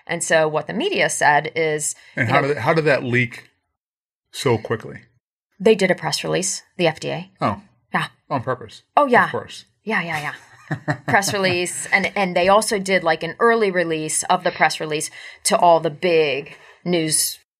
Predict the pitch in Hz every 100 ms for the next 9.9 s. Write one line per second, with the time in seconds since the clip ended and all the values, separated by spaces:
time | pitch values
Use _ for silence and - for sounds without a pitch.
0 | _ _ - 156 135 - - - - 82
1 | - - - - 85 98 151 156 - -
2 | - - - 127 117 117 120 - - -
3 | - 185 175 165 160 160 - - 170 175
4 | 185 185 160 190 196 185 175 170 180 196
5 | 185 165 - _ - 185 180 170 170 160
6 | 160 160 160 156 156 156 156 156 151 156
7 | 151 - 151 151 151 - 165 - - -
8 | - - _ _ _ _ _ _ _ _
9 | _ _ _ - - - - 185